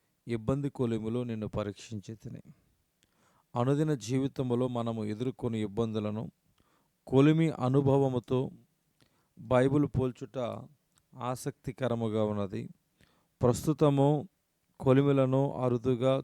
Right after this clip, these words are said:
చూచుచూ ఉన్నాము. గత కాలమందు ప్రతి గ్రామములో కంసాలలు కొలిమి పని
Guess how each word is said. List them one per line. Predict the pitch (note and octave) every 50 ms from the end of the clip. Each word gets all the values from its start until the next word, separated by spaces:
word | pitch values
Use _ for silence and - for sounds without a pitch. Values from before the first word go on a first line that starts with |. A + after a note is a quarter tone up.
| - -
చూచుచూ | A#2+ A#2 - B2 A#2 - - C3 B2
ఉన్నాము. | A#2 A2+ A2 A2 A2 A2 G#2+ G#2+ A2+ B2 C3+ - _ _ _ _ - _ _ _ _ _ _ _ _ A2+
గత | G#2 G#2 G2 A2
కాలమందు | G2+ - - A#2 A#2+ B2 C#3 C#3 C#3 C3+ C3 B2 A#2+ C3 C3
ప్రతి | - B2 A#2 G2+ B2 G#2 F#2+
గ్రామములో | A#2 A2 A2+ A#2+ B2 B2 A#2+ A#2+ A#2+ B2 B2+ B2+
కంసాలలు | - - A2+ G#2+ A2 G#2 - - A#2+ A#2 A2+ A2+ A2 A2+ A#2 A#2+ -
కొలిమి | - - G#2+ A2 A#2 A#2+
పని | A2 - A#2 A2 G#2+